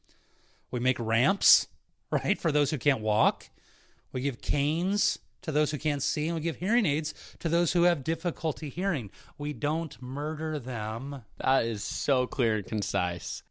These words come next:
Speaker 2: Okay, there's a lot more objections that I can possibly bring up, so we'll have to save that for another time. But one last objection, Dad. What if the mother's life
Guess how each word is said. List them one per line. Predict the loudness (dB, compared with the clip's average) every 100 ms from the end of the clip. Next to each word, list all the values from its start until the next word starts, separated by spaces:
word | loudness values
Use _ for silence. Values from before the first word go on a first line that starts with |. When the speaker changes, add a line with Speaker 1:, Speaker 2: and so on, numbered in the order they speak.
| -6
Speaker 2:
Okay, | 2 6
there's | 8 8
a |
lot | 6 6 8 8 8
more | 0 0 0
objections | 0 0 -2 -2 -4 -2
that | 0
I | 0
can | 0 -2 0 0 -2
possibly | 0 0 0 -2 -2
bring | 0 -2 0
up, | -2 -4 _ -20 -16
so | -4 0 2
we'll | 4
have | 4
to | 2
save | -4 -2 2
that | 2 2
for | 0
another | 2 2 4 2
time. | 0 -4 -2 -2 -4 -10 _ -6
But | -4
one | -2 2 4 4 2
last | 2 4 4 2
objection, | -6 -4 -6 -6 -6
Dad. | -2 -2 -4 -10 -20 -20 _ _ _ _ _ _ _ _ _ _ _ -16
What | -2 2 2
if | 2
the | 0
mother's | 0 4 4 4 2
life | 2 2 4 2 -2